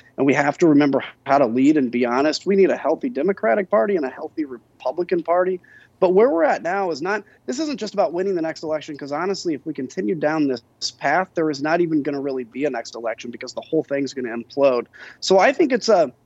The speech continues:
I, I, it's a wake-up call for some, and I hope there are some that are just, you know, being quiet that stand up soon. But it's about painting an optimistic vision. And for, you know, the base voter who,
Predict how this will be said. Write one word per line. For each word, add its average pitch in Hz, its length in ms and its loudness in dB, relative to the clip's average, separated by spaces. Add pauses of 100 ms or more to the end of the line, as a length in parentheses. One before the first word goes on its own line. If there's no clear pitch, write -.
(380)
I, 107 180 -6
I, 208 180 -4
it's 214 140 -4
a 220 60 0
wake-up 254 420 0
call 196 280 2 (220)
for 170 120 -8
some, 120 560 -8
and 165 120 -6
I 170 120 -2
hope 202 280 -4
there 196 160 -2
are 180 60 -2
some 180 300 -4
that 175 100 -2
are 160 80 -4
just, 151 300 -10
you 160 100 -8
know, 131 180 -8
being 170 360 -2
quiet 143 420 0
that - 140 -12
stand 147 320 -4
up 127 120 -4
soon. 127 380 -6
But 117 160 -8 (360)
it's - 120 -6
about 196 320 2 (240)
painting 156 400 2
an 135 100 2
optimistic 127 640 -2
vision. 120 360 -6
And 123 120 -4
for, 180 320 0 (340)
you 196 60 0
know, 202 100 6
the 160 100 0
base 202 340 -2
voter 143 320 -2
who, 135 260 -6